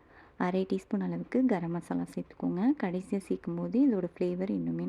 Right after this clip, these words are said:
நல்லாயிருக்கும். இப்ப இது கூடவே ஒரு டீஸ்பூன் அளவுக்கு கஸ்தூரி மேத்தி சேர்த்துக்கோங்க. இதை சேர்க்கும்போது நம்ம ரெஸ்டாரண்ட்டில் சாப்பிடுவோம் இல்லைங்களா, அந்த டேஸ்ட் வந்து இதில் கிடைக்கும். இதை சேர்த்துட்டு ஒரு ரெண்டு நிமிஷம் மட்டும்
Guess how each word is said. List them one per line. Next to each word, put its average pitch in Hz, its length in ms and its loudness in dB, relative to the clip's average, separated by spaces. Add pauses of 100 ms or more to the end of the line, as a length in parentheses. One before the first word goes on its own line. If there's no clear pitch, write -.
நல்லாயிருக்கும். 170 580 0 (920)
இப்ப 226 240 2
இது 202 80 0 (100)
கூடவே 190 260 2 (120)
ஒரு 196 80 0 (100)
டீஸ்பூன் 185 340 -2
அளவுக்கு 170 320 -2 (140)
கஸ்தூரி 175 420 -4
மேத்தி 170 220 -6 (100)
சேர்த்துக்கோங்க. 175 520 -6 (680)
இதை 196 120 2 (100)
சேர்க்கும்போது 214 560 2
நம்ம 208 240 4
ரெஸ்டாரண்ட்டில் 185 640 -4
சாப்பிடுவோம் 170 300 -4
இல்லைங்களா, 170 360 -2
அந்த 165 200 -4
டேஸ்ட் 170 340 -6
வந்து 190 220 0
இதில் 185 260 -2
கிடைக்கும். 180 440 0 (840)
இதை 196 120 2 (100)
சேர்த்துட்டு 214 440 4
ஒரு 311 160 4
ரெண்டு 180 260 -2
நிமிஷம் 175 340 -4
மட்டும் 240 280 -2